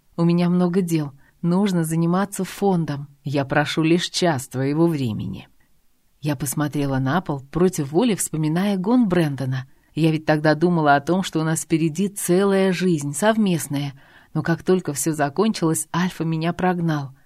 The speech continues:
Сейчас же мы не успели разъехаться, как он предлагал вновь увидеться. Также во многом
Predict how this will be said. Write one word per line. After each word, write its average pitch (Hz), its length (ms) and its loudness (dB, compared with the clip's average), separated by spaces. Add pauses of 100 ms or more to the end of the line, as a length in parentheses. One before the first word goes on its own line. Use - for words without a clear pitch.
(120)
Сейчас 170 600 -2
же 147 100 -4
мы 160 140 0
не 175 120 2
успели 185 360 0
разъехаться, 165 640 0
как 160 200 -2
он 170 120 2
предлагал 160 560 2
вновь 180 360 2
увидеться. 139 680 -2 (600)
Также 147 360 -4
во 131 160 0
многом 156 480 -2